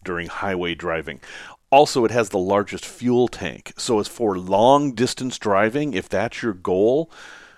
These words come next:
Ram ProMaster City is the one that can do that the best. Now, that said, they're all pretty comparable in terms of gas mileage. They're all getting in the mid-twenties,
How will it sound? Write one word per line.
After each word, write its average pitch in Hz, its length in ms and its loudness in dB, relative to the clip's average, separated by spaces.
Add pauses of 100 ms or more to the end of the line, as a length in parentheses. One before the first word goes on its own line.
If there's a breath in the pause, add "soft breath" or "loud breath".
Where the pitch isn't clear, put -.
(140 loud breath)
Ram 120 340 0
ProMaster 110 600 -2
City 110 560 -2
is 104 300 0 (120)
the 98 120 -2
one 98 320 -4
that 87 160 -4
can 95 160 -10
do 90 240 -8
that 80 320 -4
the 87 80 -14
best. - 400 -6 (320 loud breath)
Now, 82 160 -2
that 98 260 0
said, 131 500 4 (180)
they're 156 240 6
all 190 340 6
pretty 147 400 -2
comparable 95 800 -2
in 90 160 -8
terms 90 440 -8
of 80 160 -14
gas 76 380 -4
mileage. - 440 -14
They're 95 180 0
all 120 240 6
getting 101 320 -2
in 95 140 -6
the 90 40 -6
mid-twenties, 90 840 -6